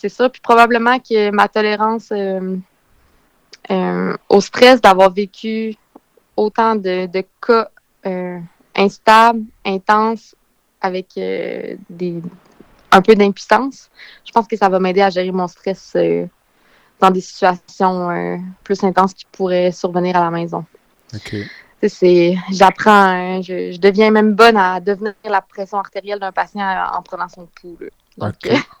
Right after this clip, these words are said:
Speaker 2: À plus ou moins dix
Speaker 1: <laughs> on
Speaker 2: ou
Speaker 1: développe des
Speaker 2: <laughs>
Speaker 1: <laughs> Non, c'est ça. On, on, on trouve des, on trouve des moyens pour pallier au manque,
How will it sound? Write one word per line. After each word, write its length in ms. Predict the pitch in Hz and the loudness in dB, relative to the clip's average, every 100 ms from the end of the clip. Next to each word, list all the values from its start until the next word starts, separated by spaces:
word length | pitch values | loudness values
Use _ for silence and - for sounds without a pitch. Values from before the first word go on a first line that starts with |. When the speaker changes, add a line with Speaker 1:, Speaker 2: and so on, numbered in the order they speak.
| - | -8
Speaker 2:
À 100 | 110 | -4
plus 260 | - 117 107 | -4 -4 -4
ou 60 | |
moins 200 | 117 117 | -2 -2
dix 360 | 101 117 190 - | -2 -4 -2 2
Speaker 1:
<laughs> 0 | |
on 80 | 226 | 4
Speaker 2:
ou 40 | |
Speaker 1:
développe 380 | 226 226 233 254 | 6 4 4 0
des 280 | 202 214 240 | 2 4 4
Speaker 2:
<laughs> 60 | - - - - - - _ - _ _ | 2 -10 -16 -14 -18 -18 _ -20 _ _
Speaker 1:
<laughs> 320 | 605 587 494 | 0 4 6
Non, 240 | 392 - 302 | 4 2 -6
c'est 260 | - 302 | -6 -10
ça. 240 | - - 285 - 453 - 427 | -6 -4 -4 -6 -10 -8 0
On, 140 | 359 330 311 339 - - - - - | 4 4 2 -6 -8 -16 -12 -2 4
on, 240 | 285 269 | 6 6
on 180 | 262 269 | 4 2
trouve 320 | - - 370 | 0 -2 -2
des, 200 | 285 269 240 | -2 -2 0
on 160 | 277 | -2
trouve 200 | - 415 | -2 -6
des 140 | 320 269 | -4 -2
moyens 400 | 240 233 254 294 | -2 -2 -4 -6
pour 160 | 247 | -6
pallier 360 | - 226 220 240 | -2 -4 -2 -4
au 120 | 214 | -4
manque, 280 | 202 208 | -6 -8